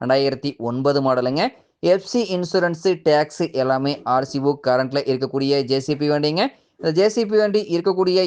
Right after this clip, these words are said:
இடம், எங்களுடைய கான்டாக்ட் நம்பரு எல்லாம் தெளிவா டிஸ்கிரிப்ஷன்லயும் Instagram பேஜ் லிங்க் கொடுத்துக்கிறேங்க. மறக்காம இரண்டையும் ஃபாலோ பண்ணி பாருங்க. இது போன்ற ஜே சி பி வண்டி, ஜே சி பி சார்ந்த ஹைட்ரா வெஹிக்கிள் வண்டி தேவைப்பட்டாலோ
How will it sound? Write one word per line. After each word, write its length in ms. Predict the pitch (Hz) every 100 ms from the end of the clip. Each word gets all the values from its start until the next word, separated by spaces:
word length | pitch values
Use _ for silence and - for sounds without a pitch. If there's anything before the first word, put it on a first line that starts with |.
| 151
இடம், 380 | 156 160 180 180
எங்களுடைய 480 | 165 165 160 156 160 156
கான்டாக்ட் 400 | 160 170 - 170
நம்பரு 280 | 165 170 170 -
எல்லாம் 320 | 151 165 160
தெளிவா 420 | 156 170 175 180 180
டிஸ்கிரிப்ஷன்லயும் 840 | 156 156 160 165 160 156 156 160 156
Instagram 440 | 139 160 143 147
பேஜ் 200 | 143 135
லிங்க் 220 | 143 151
கொடுத்துக்கிறேங்க. 460 | 139 139 139 147 180 254 _ _ -
மறக்காம 640 | 139 180 180 190 185 185
இரண்டையும் 500 | 156 151 151 156 156
ஃபாலோ 240 | 156 151 156
பண்ணி 240 | 160 165
பாருங்க. 320 | 170 170 190 294 _ _ -
இது 120 | 190 208
போன்ற 280 | 226 220 233
ஜே 160 | 185 190
சி 140 | 196
பி 120 | 190 185
வண்டி, 220 | 180 180 175
ஜே 120 | 147 160
சி 120 | 170
பி 120 | 170
சார்ந்த 340 | 165 160 156 160 156
ஹைட்ரா 340 | 147 151 156
வெஹிக்கிள் 300 | 160 151 151
வண்டி 260 | 151 151 156
தேவைப்பட்டாலோ 720 | 156 151 156 160 156 151 151